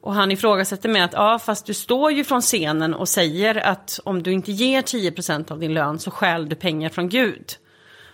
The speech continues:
Och Andreas s-, upprepar, det är ingen som känner sig tvingad, och sen så pratar bort det. Och det här är ett sån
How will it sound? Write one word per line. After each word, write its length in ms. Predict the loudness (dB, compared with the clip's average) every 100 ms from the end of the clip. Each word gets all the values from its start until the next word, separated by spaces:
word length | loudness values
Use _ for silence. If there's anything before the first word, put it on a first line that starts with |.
| _
Och 140 | -2 0
Andreas 560 | 2 2 0 -2 -14 -16
s-, 180 | -12 -12 -12 _ _
upprepar, 640 | -4 -2 -2 -2 0 -2 2
det 60 |
är 40 | 2
ingen 160 | 2
som 100 | 0
känner 200 | 0 0 -2
sig 140 | -4
tvingad, 440 | -2 0 2 0
och 220 | -2 -6 -4
sen 220 | -4 -4
så 320 | -4 -4 -4 -8 _
pratar 240 | -6 -4 -4
bort 280 | -6 -10 _
det. 140 | -2 -2 -8 _ -20 -20 -20 _ _ _ _ _ -4
Och 120 | 0
det 80 | 2
här 460 | 4 4 4 2
är 220 | -2 -2
ett 80 | -4
sån 360 | -4 -4 -4